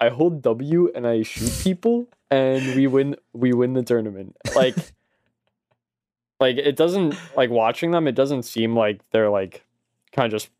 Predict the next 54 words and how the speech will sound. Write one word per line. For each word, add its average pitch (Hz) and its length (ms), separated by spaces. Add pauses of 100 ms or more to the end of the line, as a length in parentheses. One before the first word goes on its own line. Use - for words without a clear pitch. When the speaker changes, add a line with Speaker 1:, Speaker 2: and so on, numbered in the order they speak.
Speaker 1:
solo 113 440
queuing. 135 420
Like, 117 100
it 117 140
seems 180 180
Speaker 2:
Mm-hmm. 196 60
Speaker 1:
like 160 140
they 117 80
have 113 240
good 107 160
synergy, 104 600
so 104 340 (580)
I 120 80
guess 127 240
maybe 110 260
they 110 60
don't 107 260 (400)
feel 113 320
like 104 320 (420)
they're 113 120
suffering 113 540
if 113 140
they, 104 200
uh, 104 180 (760)
they 104 80
don't 101 320
practice. 107 560 (120)
Speaker 2:
But 160 280
what 131 200
is 202 100
that 269 120
gonna 170 140
bite 135 180
them 123 140
in 117 60
the 123 100
ass? 120 180
Because 165 200
we 165 120
could 240 140
saw - 100
them 214 60
against 170 280
N 135 100
R 139 120
G, 135 160
they 143 120
lost 180 260
Fracture, 143 400
right? 143 160
And 143 80
it's 139 120
like, 127 160
wait, 123 240